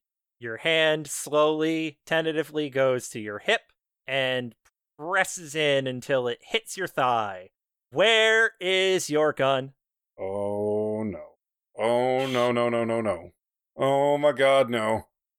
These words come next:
Speaker 2: Oh, ba-, oh, no.
Speaker 1: All right, up in the attic. Uh, you have, uh, I'm, I'm gonna give you both an alertness roll. It's gonna be, like, target two, because this should be easy to hear.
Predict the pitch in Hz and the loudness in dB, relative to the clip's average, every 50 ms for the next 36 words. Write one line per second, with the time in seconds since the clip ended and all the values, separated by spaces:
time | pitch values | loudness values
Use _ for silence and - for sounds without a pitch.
0 | _ _ - 143 156 160 160 170 170 170 165 147 160 160 156 151 139 151 151 147 | _ _ 2 4 6 8 8 8 6 6 6 6 6 6 6 8 6 6 6 6
1 | 139 - 156 143 123 120 107 104 107 107 - - - - _ _ _ _ _ _ | 4 2 0 -2 0 0 0 0 -2 -4 -6 -10 -20 -20 _ _ _ _ _ _
2 | _ - 143 151 147 165 180 139 120 _ - 180 175 - - 190 185 175 160 131 | _ -2 0 2 4 4 2 2 0 _ 0 0 0 0 0 -6 -10 -10 -8 -4
3 | 143 170 180 147 123 110 _ - _ _ _ _ _ _ _ _ - 147 143 143 | 0 2 2 2 0 -2 _ -16 _ _ _ _ _ _ _ _ -4 0 2 2
4 | 139 139 139 143 - 135 123 151 165 180 165 175 175 160 156 147 135 - - _ | 4 4 2 0 -2 -6 -8 -6 -4 -2 0 2 2 2 0 -2 -8 -12 -18 _
5 | _ _ _ _ _ _ _ - 156 143 151 160 180 208 247 - 233 247 262 269 | _ _ _ _ _ _ _ -8 -4 -4 -2 -2 -2 -4 -4 -6 -6 -6 -4 -6
6 | 254 226 208 185 190 185 - 180 160 156 151 - - 170 147 143 139 135 147 - | -6 -4 -4 -4 -4 -4 0 0 2 0 0 -2 -4 -2 0 0 0 0 0 -2
7 | 139 135 143 147 165 - 156 139 135 - - 151 127 131 127 123 123 120 127 - | -2 0 2 0 0 0 -2 -4 -4 -4 -6 -4 -2 2 2 4 4 2 2 0
8 | - - - 302 294 240 196 165 131 139 131 - - - - 151 139 123 110 135 | -4 -6 -4 -4 -4 -2 -2 -2 0 0 0 -2 -4 -4 -2 -2 -2 0 -2 -4
9 | 120 117 _ _ _ _ _ _ - - - 139 123 123 123 131 135 127 135 110 | -6 -6 _ _ _ _ _ _ -12 -6 -2 0 2 2 2 0 -2 -4 -8 -8
10 | - - 117 110 104 - - 143 131 - - - _ - - - - 143 131 123 | -6 -4 -6 -6 -6 -6 -4 -4 -4 -4 -6 -12 _ -16 -14 -8 -4 -4 -4 -4
11 | - - 123 127 - 120 110 101 110 104 113 107 - 117 107 107 113 120 | -4 -10 -14 -14 -14 -14 -16 -14 -14 -14 -12 -12 -10 -10 -10 -8 -10 -12